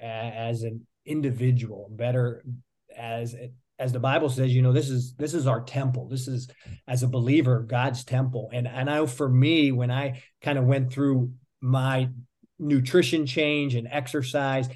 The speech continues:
that I, I went, I went hardcore for a while, just kind of eating clean Monday, Tuesday, Wednesday, Thursday.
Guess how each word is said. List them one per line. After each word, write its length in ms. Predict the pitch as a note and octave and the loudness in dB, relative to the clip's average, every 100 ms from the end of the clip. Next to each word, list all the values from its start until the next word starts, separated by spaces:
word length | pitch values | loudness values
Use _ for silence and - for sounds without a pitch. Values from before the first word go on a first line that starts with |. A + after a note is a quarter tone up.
| - _ _ | -14 _ _
that 160 | B2+ B2 | -2 2
I, 240 | C#3+ D3 | 2 2
I 20 | F#3 | 2
went, 320 | G#3+ F3+ B2 | 4 2 0
I 100 | D3 | -2
went 220 | A3+ D#3 | 0 0
hardcore 760 | B2 - D3+ F#3+ B2+ - D#3+ E3+ | -2 2 4 2 -2 0 2 2
for 240 | - B2 | 0 0
a 40 | |
while, 320 | A#2 A2 F#2+ A2 | 0 -4 -6 -8
just 280 | A#2 B2+ | -6 -6
kind 240 | B2+ C#3+ B2+ | -6 -4 -4
of 80 | B2+ - - | -4 -12 -8
eating 300 | F3 D#3+ C3 | -6 -4 -4
clean 400 | B2+ F#3 F#3 E3+ | 0 4 4 4
Monday, 260 | D#3 E3+ | 4 2
Tuesday, 320 | D#3+ E3+ D#3 D#3 | 0 -2 -2 0
Wednesday, 340 | D#3 D3+ D3 | 0 -2 -2
Thursday. 680 | C3 D#3+ D#3 C#3 C3+ B2+ | 0 -2 0 0 0 -2